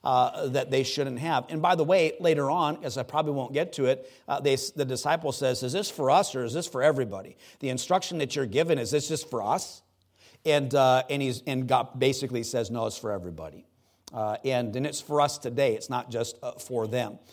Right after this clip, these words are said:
Uh, but again, God, God wants us to be cross-bearing Christians.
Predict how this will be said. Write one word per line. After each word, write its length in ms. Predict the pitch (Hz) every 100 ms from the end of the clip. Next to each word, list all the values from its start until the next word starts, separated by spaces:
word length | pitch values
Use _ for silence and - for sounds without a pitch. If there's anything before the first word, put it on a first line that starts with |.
| - -
Uh, 220 | 131 123
but 380 | 127 147 139 131
again, 400 | 120 175 143 139 - -
God, 300 | 117 143 175 - - -
God 240 | 156 190
wants 340 | 226 202 190 -
us 40 |
to 120 | - 147
be 120 | 170
cross-bearing 680 | - 165 156 127 139 139 131
Christians. 680 | 190 208 - - - -